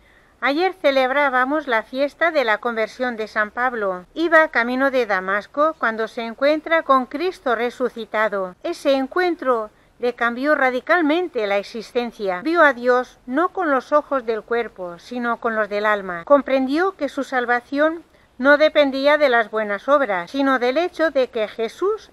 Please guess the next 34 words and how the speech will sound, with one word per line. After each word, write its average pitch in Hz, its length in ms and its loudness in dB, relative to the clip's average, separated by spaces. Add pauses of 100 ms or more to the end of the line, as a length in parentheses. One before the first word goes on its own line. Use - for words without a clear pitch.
había 220 480 -2 (120)
muerto 349 720 -2
y 294 180 0
resucitado 240 920 -2
por 220 180 0
él. 214 220 -2
Convertirse 285 960 0
no 269 200 2
es 302 300 2
un 254 160 -4
acto 262 340 0
de 226 100 -4
voluntad. 220 600 -2 (300)
No 247 180 -2
se 262 180 -2
piensa, 202 680 -8 (120)
"Ahora 220 400 4
me 208 160 -2
co-, 190 400 -2
me 233 240 -4
convierto, 277 880 0 (340)
me 214 180 -4
conviene, 262 880 -2
debo 220 280 0
hacerlo". 269 640 2 (220)
No, 247 200 -2
no. 220 280 -4 (300)
La 240 120 0
conversión 277 840 0
es 330 400 -2
una 330 320 4
gracia 254 500 0
de 196 140 -4
Dios. 180 480 -6